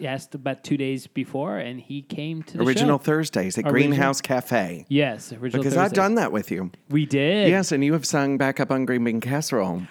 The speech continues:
Speaker 1: I know, and I
Speaker 2: Yeah.
Speaker 1: did it for the, uh,
Speaker 2: For the aids Walk
Speaker 1: for
Speaker 2: show,
Speaker 1: the
Speaker 2: of
Speaker 1: aids
Speaker 2: course,
Speaker 1: Walk
Speaker 2: but
Speaker 1: show. That was, that was fun.
Speaker 2: I threw you in, uh, at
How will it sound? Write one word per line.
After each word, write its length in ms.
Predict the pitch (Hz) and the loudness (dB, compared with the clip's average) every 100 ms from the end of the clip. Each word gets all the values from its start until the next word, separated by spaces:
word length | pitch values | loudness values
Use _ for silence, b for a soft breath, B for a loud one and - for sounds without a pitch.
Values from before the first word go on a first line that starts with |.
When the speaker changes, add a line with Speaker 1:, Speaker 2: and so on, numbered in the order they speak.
| B - | B -6
Speaker 1:
I 240 | 147 147 | -4 -4
know, 680 | 147 151 185 190 147 127 110 | -4 -2 0 0 -2 -4 -10
and 140 | 156 147 | -4 -2
I 40 | |
Speaker 2:
Yeah. 60 | 135 | 0
Speaker 1:
did 120 | 151 | 0
it 80 | 151 | 0
for 120 | 170 | -2
the, 240 | 151 151 147 | -2 0 0
uh, 380 | 147 143 139 143 | 0 0 2 4
Speaker 2:
For 60 | |
the 140 | 139 123 | 4 2
aids 200 | 185 220 | 2 2
Walk 160 | 120 | 2
Speaker 1:
for 60 | 151 | 2
Speaker 2:
show, 100 | 110 | 2
Speaker 1:
the 60 | 101 | 2
Speaker 2:
of 60 | |
Speaker 1:
aids 80 | 151 | 2
Speaker 2:
course, 160 | 117 104 | 4 4
Speaker 1:
Walk 60 | 143 - | 2 2
Speaker 2:
but 80 | 107 | 2
Speaker 1:
show. 220 | 117 117 - | 2 -4 0
That 160 | 160 | 2
was, 220 | 170 135 - | 2 -2 -6
that 180 | 135 | -6
was 140 | 127 - | -6 -10
fun. 320 | 110 98 101 | -14 -16 -2
Speaker 2:
I 160 | 135 160 | 0 2
threw 200 | 170 165 | 4 4
you 180 | 143 104 | 4 4
in, 420 | 120 110 107 - | 2 4 2 0
uh, 360 | - 104 98 71 | -2 2 2 2
at 200 | 104 101 | 0 -2